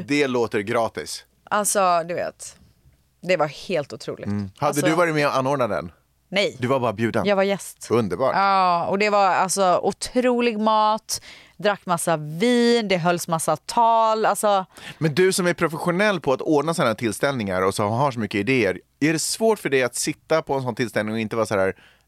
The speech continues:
Speaker 1: det där kanske de inte borde
Speaker 2: Nej, men
Speaker 1: ha
Speaker 2: vet du
Speaker 1: gjort"?
Speaker 2: vad? Beverly Hills Hotel, det kan
Speaker 1: Ja,
Speaker 2: inte bli fel.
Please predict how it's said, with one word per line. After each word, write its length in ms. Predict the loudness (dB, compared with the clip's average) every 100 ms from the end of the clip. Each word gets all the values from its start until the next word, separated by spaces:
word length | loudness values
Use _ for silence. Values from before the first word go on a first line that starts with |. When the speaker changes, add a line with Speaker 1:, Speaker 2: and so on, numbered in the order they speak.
| _ _ -20 -20 -20
Speaker 1:
det 60 | -20
där 120 | -18 -12
kanske 340 | -10 -10 -10 -12
de 100 | -12 -12
inte 200 | -10 -4
borde 140 | 0
Speaker 2:
Nej, 0 |
men 40 |
Speaker 1:
ha 140 | 0 2
Speaker 2:
vet 80 | 2
du 60 |
Speaker 1:
gjort"? 80 | 4
Speaker 2:
vad? 420 | 2 0 -10 0
Beverly 280 | 0 2 2
Hills 220 | 2 2
Hotel, 320 | 0 2 0
det 60 | 0
kan 120 | -2
Speaker 1:
Ja, 40 | -2
Speaker 2:
inte 60 |
bli 100 |
fel. 80 | 0